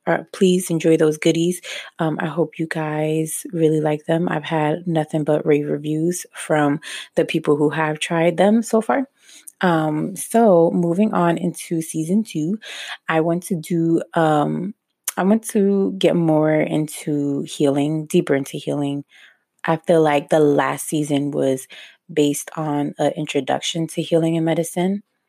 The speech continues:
but now I want to talk more about healing and delving into healing. Um,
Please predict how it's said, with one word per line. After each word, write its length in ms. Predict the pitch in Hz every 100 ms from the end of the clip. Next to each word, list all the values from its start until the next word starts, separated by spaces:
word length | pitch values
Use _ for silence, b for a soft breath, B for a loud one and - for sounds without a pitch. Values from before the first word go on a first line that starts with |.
| _ _ _ -
but 160 | 170
now 220 | 165 151
I 20 | 165
want 200 | 165 151
to 80 |
talk 240 | - 135 -
more 380 | 151 139 139 175
about 320 | 156 139 147
healing 500 | - 147 147 143 147
and 140 | 143
delving 320 | 135 131 135
into 240 | 139 139 139
healing. 460 | 139 135 135 139 B B B B B _ -
Um, 420 | 147 131 143